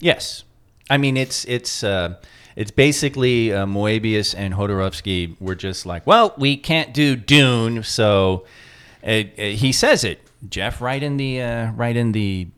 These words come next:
the documentary, he was like, "We were just like, you know, well, Moebius is like, 'What are we gonna do?'" And I'm like, "We'll make comics. We'll take all the, everything we've done and we'll just take it to comics." So it's, uh, it's great visuals.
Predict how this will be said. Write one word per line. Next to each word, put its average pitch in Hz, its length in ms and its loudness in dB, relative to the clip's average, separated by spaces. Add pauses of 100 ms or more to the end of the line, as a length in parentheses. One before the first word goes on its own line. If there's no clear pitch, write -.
the 95 200 -2
documentary, 117 680 2
he 107 100 -2
was 101 140 -2
like, 98 180 -4
"We 165 140 4
were 165 100 2
just 156 240 0
like, 151 400 -4
you 131 160 -6
know, 131 140 -2
well, 131 180 -2
Moebius 143 580 0
is 135 120 -6
like, 143 160 0
'What 185 120 6
are 302 40 -2
we 349 120 6
gonna 370 200 0
do?'" 392 180 0
And 175 80 -2
I'm 170 100 -4
like, 185 200 -4
"We'll 440 160 12
make 466 180 4
comics. 453 540 2 (680)
We'll 240 120 2
take 277 240 4
all 262 180 6
the, 302 100 0
everything 277 360 0
we've 294 160 0
done 254 200 2
and 202 80 -2
we'll 196 120 0
just 190 200 -4
take 208 180 -2
it 196 100 -8
to 175 60 -6
comics." 156 460 -8
So 90 240 -2 (640)
it's, - 340 -4
uh, 98 280 4
it's 101 180 -2
great 120 500 2
visuals. 110 680 -2